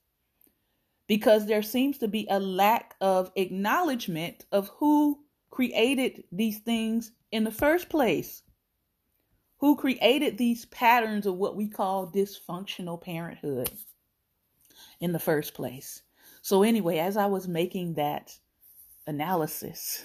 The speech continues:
<laughs> C B S ran over here so quick to my video. <laughs> At first, Facebook alerted me that they removed the video.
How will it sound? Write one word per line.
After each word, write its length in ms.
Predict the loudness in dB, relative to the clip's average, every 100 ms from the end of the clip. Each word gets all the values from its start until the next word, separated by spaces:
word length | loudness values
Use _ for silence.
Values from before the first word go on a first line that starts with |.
| -2
<laughs> 1500 | -2 -2 -20 -20 _ _ _ _ _ _ -18 -16 -18 -20 -18
C 320 | -8 2 4
B 200 | 4 4
S 220 | 4 2 0
ran 300 | 2 2 2
over 200 | 2 2
here 220 | 2 0
so 260 | 0 -4
quick 360 | -2 0 0 0
to 60 | 0
my 220 | 2 2
video. 380 | 0 2 0 -2 -20 _ -4
<laughs> 80 | -4 -4 _ _ _ _ _ _ _ _ -12 -12 _ _ _ _ _ _ _ _ _ -20 -18 -18 -14 2
At 220 | 4 4
first, 540 | 0 2 2 0 -6 -2
Facebook 440 | -2 0 -2 0
alerted 440 | 2 2 2 0
me 180 | -2 -4
that 220 | -4 -2
they 140 | -2 0
removed 760 | -2 -2 0 2 0 -2 -8
the 80 | -8
video. 640 | -4 -4 -2 -6 -8 -14